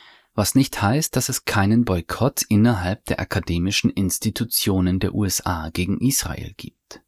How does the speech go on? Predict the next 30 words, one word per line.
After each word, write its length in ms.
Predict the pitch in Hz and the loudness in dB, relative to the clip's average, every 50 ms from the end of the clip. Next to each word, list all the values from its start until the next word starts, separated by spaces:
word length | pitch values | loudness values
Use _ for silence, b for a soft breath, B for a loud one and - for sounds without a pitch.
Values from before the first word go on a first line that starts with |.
| _ b b b b b b b | _ b b b b b b b
Aber 360 | _ 98 104 120 135 160 160 - | _ 0 2 2 4 2 2 2
er 100 | - 123 | 0 0
findet 400 | - - 139 151 151 - - - | 2 2 2 2 2 0 0 -2
auf 160 | - - - | -2 -2 -2
eine 260 | - 104 98 98 - | -2 0 0 0 -2
Art 260 | - 104 127 139 - | -2 -2 -2 -2 0
und 200 | - 95 - - | 0 0 0 0
Weise 260 | - 95 131 143 - | -2 0 0 0 0
statt, 400 | 101 - - - 123 135 - - b b b b b b | -2 -2 0 2 0 0 0 -4 b b b b b b
dass 160 | - - - - | -2 -2 2 4
er 80 | 113 | 4
nicht 340 | 101 113 151 160 - - - | 6 6 4 2 0 -8 -2
von 160 | - 135 127 | 2 4 4
der 120 | 117 107 92 | 4 4 2
Vorgabe 680 | - - 107 107 113 117 113 - 110 107 104 107 98 | 0 0 2 4 4 2 2 2 0 0 2 0 0
des 160 | 101 92 - | 0 0 -2
N 240 | - - 101 95 95 - | 0 0 -2 -2 -2 -2
I 180 | - 104 117 - | -2 -2 -2 -2
H 360 | - 87 82 78 - - - - | -4 -6 -6 -4 -4 -4 -2 -2
erfasst 440 | 117 - - - 117 110 - - - | -2 -2 0 -2 -2 -2 -2 -2 -4
werden 280 | 85 78 78 82 82 | -4 -2 -2 -4 -4
kann. 380 | - - - 85 80 78 80 - _ _ _ _ B B B B B B B B B B B B B B - | -4 -4 -4 -4 -4 -6 -8 -12 _ _ _ _ B B B B B B B B B B B B B B 4
In 160 | 113 104 - | 4 4 4
einem 440 | - 104 107 104 101 98 95 95 92 - | 4 4 4 6 6 6 6 4 2 0
Artikel 500 | - - - - 156 156 - - 104 90 | -2 -4 0 0 -2 0 2 2 2 4
der 280 | 87 85 80 82 - | 2 0 -2 -2 -4
Haares 760 | - - 110 104 110 131 139 123 113 101 98 - - - - | -4 -2 0 2 2 2 4 4 4 2 2 2 0 0 -2
vom 280 | - - - 104 92 95 | -4 0 2 4 4 4
November 440 | 98 95 87 98 110 143 147 147 139 | 4 4 4 4 4 6 4 4 0
zweitausenddreiundzwanzig 1400 | - - 120 117 120 - - 120 110 113 101 - 104 104 95 87 - - - 87 82 - - - 76 - - | 0 0 2 0 2 0 -2 0 0 0 0 0 0 0 2 0 -2 -2 -2 -4 -2 -2 -2 -4 -4 -8 -10